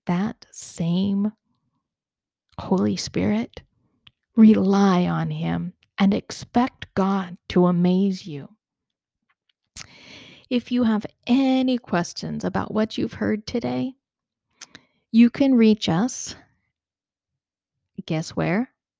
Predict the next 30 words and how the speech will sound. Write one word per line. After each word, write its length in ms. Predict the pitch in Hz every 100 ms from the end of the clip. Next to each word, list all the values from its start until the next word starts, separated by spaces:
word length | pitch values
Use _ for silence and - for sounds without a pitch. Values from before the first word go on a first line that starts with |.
| _ _
At 200 | 349 330
the 100 | -
link 300 | 160 147 147
in 120 | 156 156
the 80 |
show 260 | 175 - 185
notes. 560 | 190 226 330 - - - _ - _
We 200 | 269 311
would 220 | 311 311 262
love 580 | 262 269 269 208 185 -
to 100 | 233
help 500 | 202 262 269 269 -
or 320 | 262 294 294
pray 320 | - 269 277
with 360 | 277 190 - -
you. 300 | 151 143 - _ _ _ _ _ _ _ _
And 140 | 240 247
until 440 | 233 233 240 247
next 400 | 226 147 - -
time, 320 | 165 160 165 - _ _ _
remember, 680 | 240 233 220 208 196 190 190 _ _ _ _ _
your 320 | 233 285 311
Heavenly 480 | 247 247 247 240 214
Father 440 | - 214 202 214
has 240 | 175 190 202
amazing 840 | 208 214 214 233 233 247 240 233
plans 420 | 233 220 233 233
for 140 | -
your 360 | 180 180 180 180
life, 480 | 175 165 165 170